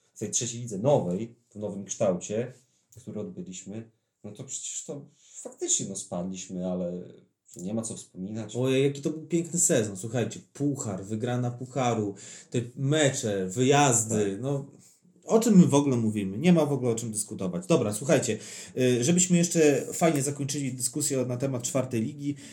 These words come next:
Speaker 2: y, pobawmy się jak w przypadku Tura, y, w kwestię naj. Y, no, mamy przed sobą, tak jak wspomniałem, tabelę, także może powiedzmy, jaka waszym zdaniem była najlepsza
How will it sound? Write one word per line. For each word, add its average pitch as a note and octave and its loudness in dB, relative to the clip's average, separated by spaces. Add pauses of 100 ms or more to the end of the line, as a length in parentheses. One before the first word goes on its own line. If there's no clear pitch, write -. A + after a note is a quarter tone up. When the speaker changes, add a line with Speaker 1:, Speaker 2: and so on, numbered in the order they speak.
(180)
Speaker 2:
y, A#2 2 (180)
pobawmy G#3 0
się G#3 -2
jak F#3 -4
w - -16
przypadku F#3+ -4
Tura, G#2+ -2 (280)
y, B2 -2
w - -10
kwestię D3+ 0
naj. G2 0
Y, G#2+ 0 (640)
no, F4+ 0
mamy E3 8
przed A#2+ -2
sobą, A#2+ 2
tak A2 0
jak G#2+ 0
wspomniałem, G#2+ 0
tabelę, D3 2 (380)
także C3 2
może F#3 6 (800)
powiedzmy, F#3+ 4
jaka G3+ 6
waszym F3 6
zdaniem F#3 8
była E3 8
najlepsza E3 8